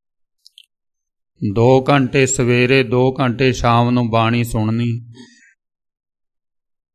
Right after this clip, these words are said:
ਇਹ ਜਿਹੜਾ ਸਾਨੂੰ ਸਦਮਾ ਲੱਗਿਆ ਕਿਸੇ ਦੇ ਜਾਣ ਕਰਕੇ, ਉਹ ਸੱਚ ਨੂੰ ਸਮਝਣਾ। ਤੇ ਸਹਿਸਕ੍ਰਿਤੀ ਸ਼ਲੋਕਾਂ ਦੀ ਕਥਾ ਹੋਇਆ ਕਰਦੀ ਸੀ, ਸੰਪਰਦਾਈ ਮਰਿਆਦਾ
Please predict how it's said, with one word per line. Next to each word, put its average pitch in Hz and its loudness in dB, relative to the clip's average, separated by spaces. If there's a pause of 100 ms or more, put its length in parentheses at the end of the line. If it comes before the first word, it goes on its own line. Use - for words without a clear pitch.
(580)
ਇਹ 139 2
ਜਿਹੜਾ 147 2
ਸਾਨੂੰ 131 0
ਸਦਮਾ 120 0
ਲੱਗਿਆ 127 2
ਕਿਸੇ 127 -4
ਦੇ 123 -2
ਜਾਣ 117 2
ਕਰਕੇ, 120 -4 (560)
ਉਹ 143 -4
ਸੱਚ 120 -2
ਨੂੰ 123 0
ਸਮਝਣਾ। 131 -4 (2250)
ਤੇ 127 0
ਸਹਿਸਕ੍ਰਿਤੀ 139 0
ਸ਼ਲੋਕਾਂ 135 0
ਦੀ 139 0
ਕਥਾ 139 2
ਹੋਇਆ 143 4
ਕਰਦੀ 120 -4
ਸੀ, 110 -10
ਸੰਪਰਦਾਈ 131 -2
ਮਰਿਆਦਾ 120 0